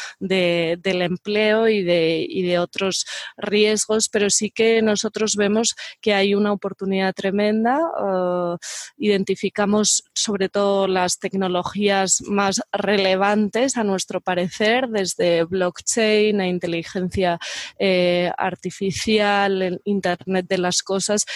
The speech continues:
pero sí que percibimos que, eh, para generar un impacto en países, eh, de Latinoamérica y en África, había una tecnología ya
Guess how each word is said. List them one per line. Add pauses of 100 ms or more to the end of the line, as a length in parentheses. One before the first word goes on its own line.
(180)
pero
sí
que
percibimos
que, (680)
eh,
para
generar
un
impacto (300)
en
países,
eh,
de
Latinoamérica
y
en
África,
había (300)
una
tecnología
ya